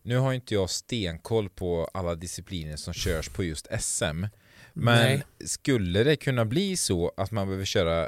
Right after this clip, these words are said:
Speaker 1: f-, en femmilare på en en och en halv kilometers slinga?
Speaker 2: Mm, nej, det kommer bli, det kommer bli skate,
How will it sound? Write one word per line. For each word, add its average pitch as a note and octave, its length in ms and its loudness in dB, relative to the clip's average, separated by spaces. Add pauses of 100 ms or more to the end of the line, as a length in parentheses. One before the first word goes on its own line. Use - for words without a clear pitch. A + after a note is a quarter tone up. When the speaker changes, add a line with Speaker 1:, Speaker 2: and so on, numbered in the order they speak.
(120)
Speaker 1:
f-, - 160 -12 (180)
en G#2 180 -4
femmilare F#2+ 880 2 (200)
på F#2+ 320 2
en G2 160 -2
en F#2+ 180 -4
och F2 60 0
en E2+ 60 -2
halv F#2+ 120 0
kilometers D#2+ 680 -8
slinga? G2 320 -2
Speaker 2:
Mm, D#3+ 520 -6
nej, D3+ 460 -2
det D3+ 120 -2
kommer D#3+ 320 0
bli, D3+ 420 0 (680)
det C#3 140 -10
kommer D#3 260 -2
bli C#3+ 140 -2
skate, - 760 -4